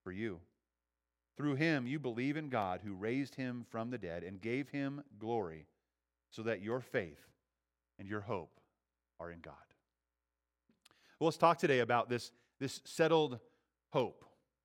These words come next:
What does a settled hope look like? Well, number one is this. A settled hope is sober-minded.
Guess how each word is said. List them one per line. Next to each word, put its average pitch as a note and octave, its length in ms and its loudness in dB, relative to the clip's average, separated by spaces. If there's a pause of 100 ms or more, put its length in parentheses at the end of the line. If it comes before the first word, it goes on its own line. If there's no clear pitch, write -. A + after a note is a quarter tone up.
What D3+ 100 2
does F3 120 2
a D#3 60 2
settled D#3+ 440 4 (360)
hope D3 300 6 (380)
look B2 180 0
like? G2+ 200 2
Well, C3+ 80 -2
number F3 180 2
one E3+ 180 4
is D3+ 80 0
this. D3+ 160 0
A D3 60 -6
settled F3+ 320 4
hope E3 280 4 (260)
is D3 400 2 (200)
sober-minded. D3 1000 2